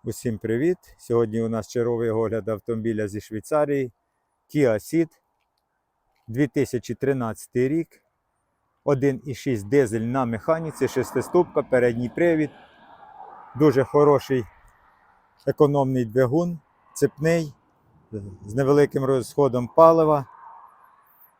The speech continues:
Простий двигун, нахол-, наголошую. Тут у нас попереду леди, ксенон, противотуманки.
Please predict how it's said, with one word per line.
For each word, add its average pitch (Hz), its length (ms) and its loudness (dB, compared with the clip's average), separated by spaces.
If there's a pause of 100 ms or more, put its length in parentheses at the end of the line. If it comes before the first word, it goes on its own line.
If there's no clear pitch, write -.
(2750)
Простий 123 380 -2
двигун, 120 400 -4
нахол-, 139 460 -4
наголошую. 135 840 -2 (720)
Тут 135 200 -2
у 135 40 -6
нас - 320 -4 (280)
попереду 123 560 0
леди, 156 560 2
ксенон, 147 640 -2 (420)
противотуманки. 147 1000 2